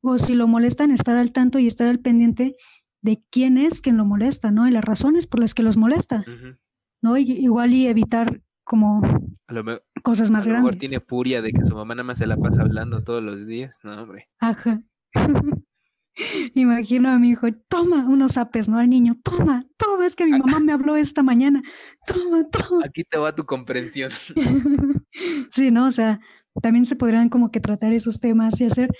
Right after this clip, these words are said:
Speaker 1: más empáticos a los niños para que no sean bulea-, buleadores, ¿no? Cosas así.
Speaker 2: Cosas, cosas, cosas.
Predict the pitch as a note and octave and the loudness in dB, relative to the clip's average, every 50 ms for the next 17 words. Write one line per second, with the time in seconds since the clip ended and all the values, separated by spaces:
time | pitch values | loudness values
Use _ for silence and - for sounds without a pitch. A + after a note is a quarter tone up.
0 | - - _ - - B3 A#3+ C4+ C4 A#3 C4 B3 - C4 - B3 A#3 - A3 G#3+ | -10 -20 _ -4 0 0 2 2 0 0 0 -2 -4 -4 -4 -4 -4 -2 0 0
1 | G#3+ A#3 B3 B3+ B3+ B3 A#3+ - A#3 G#3 G3 - G#3+ G#3 G#3+ G#3 A#3 A3+ G#3+ G#3 | 2 2 4 4 4 2 2 0 -2 -4 -4 -2 -2 0 2 2 2 2 2 2
2 | G3+ G3+ G3 A3 A3+ A#3 A#3+ A#3 B3 B3+ - B3 A#3 A#3 A#3 A3+ A3+ B3+ C4 C4+ | 2 0 0 0 0 2 2 0 0 0 0 0 2 2 2 2 0 0 0 0
3 | C4 B3+ B3 B3 A#3+ A#3 A#3 A#3 A#3 - - - A3 A#3 B3+ C#4 C#4+ _ _ - | 0 0 0 0 0 0 0 0 -2 -2 -2 -2 0 0 -2 -2 -6 _ _ -8
4 | - F#4+ - D4+ B3 G#3 - - G3+ G3 G3+ _ - C#3+ - - - A2+ - - | -6 -6 -4 -2 -4 -4 -2 -2 -4 -4 -6 _ -16 -20 -20 -20 -20 -20 -20 -20
5 | - _ - A#2 - - - - - _ - G2+ - - - - - - - | -18 _ -14 -8 -6 -6 -6 -6 -8 _ -16 -18 -18 -18 -20 -18 -20 -20 -20